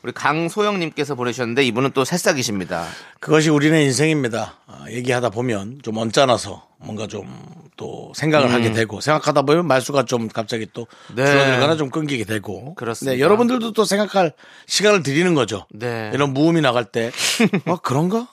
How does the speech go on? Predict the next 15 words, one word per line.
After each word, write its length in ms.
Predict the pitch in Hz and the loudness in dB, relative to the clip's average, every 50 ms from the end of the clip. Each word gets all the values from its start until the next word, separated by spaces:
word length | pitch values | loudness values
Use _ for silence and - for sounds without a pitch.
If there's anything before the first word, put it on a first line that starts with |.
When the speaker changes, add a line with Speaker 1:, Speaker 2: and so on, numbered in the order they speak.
| _ | _
Speaker 2:
뭐 240 | - 120 123 120 120 | -4 0 2 4 6
이런 540 | 117 117 113 110 110 156 208 247 233 - 117 | 6 6 4 4 2 0 -2 -4 -6 -2 0
여러 180 | 123 117 117 | 2 2 4
가지들 520 | 110 107 92 98 101 95 113 131 175 214 - _ | 4 2 0 -2 -4 -4 -2 -2 -2 -4 -6 _
그렇습니다. 520 | - 113 104 - - 117 - - - - - - - - - - _ - | -8 -6 -6 -6 -8 -10 -12 -14 -16 -16 -18 -18 -20 -20 -20 -20 _ -2
Speaker 1:
자, 260 | - 156 147 143 143 143 | 0 2 4 4 4 2
그리고 240 | 185 190 175 185 190 | 0 0 2 2 2
우리 320 | 175 180 180 175 170 156 | 2 4 4 4 2 2
김혜라님은 640 | - 190 185 208 214 214 202 196 190 185 185 175 156 | 0 0 2 4 4 4 4 2 2 2 2 2 2
"미라 200 | 156 180 214 208 180 | 4 4 4 4 4
게시판 360 | 190 190 170 - - 208 175 | 2 0 -2 0 0 0 2
만 220 | 151 156 185 233 | 2 2 2 4
개 80 | 240 226 | 4 4
달성. 420 | 214 214 214 220 - 233 214 190 165 | 4 2 2 2 4 4 4 4 4
왜 180 | 160 196 226 | 4 4 4